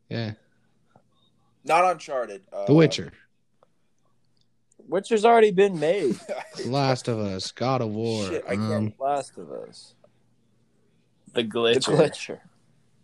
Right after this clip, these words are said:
Speaker 2: Far Cry. Far Cry. I can't. It's not Far Cry. It's, uh, I'm so
Speaker 3: I don't know
Speaker 2: pissed.
Speaker 3: what you're
Speaker 2: I can't
Speaker 3: smoking.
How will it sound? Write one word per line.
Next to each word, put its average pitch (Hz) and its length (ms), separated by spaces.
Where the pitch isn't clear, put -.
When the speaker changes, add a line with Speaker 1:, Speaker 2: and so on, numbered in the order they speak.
Speaker 2:
Far 127 320
Cry. - 200
Far 117 340
Cry. 123 380
I 101 60
can't. 123 520
It's - 140
not 135 180
Far 107 200
Cry. 98 220
It's, 85 280
uh, 90 320
I'm - 160
so - 160
Speaker 3:
I 107 100
don't 196 80
know - 60
Speaker 2:
pissed. 135 120
Speaker 3:
what 110 120
you're - 100
Speaker 2:
I - 40
can't - 180
Speaker 3:
smoking. 85 200